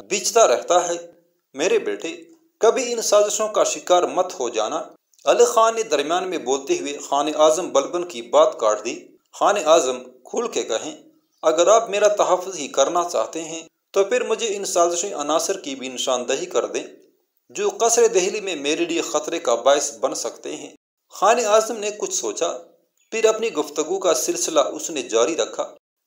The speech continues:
अली खान, मेरे बेटे, सबसे पहले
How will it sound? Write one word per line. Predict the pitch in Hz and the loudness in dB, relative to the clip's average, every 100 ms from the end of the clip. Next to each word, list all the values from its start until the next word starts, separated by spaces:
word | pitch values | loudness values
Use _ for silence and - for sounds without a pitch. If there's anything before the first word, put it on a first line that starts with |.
| _ | _
अली | 156 202 | 4 4
खान, | - 151 151 156 - 117 | 2 0 0 -2 -14 -8
मेरे | 123 175 | -2 -2
बेटे, | - 104 104 156 - _ _ | -2 -4 -6 -10 -12 _ _
सबसे | - 214 214 294 | -4 -2 -2 -6
पहले | - 202 214 | 0 2 2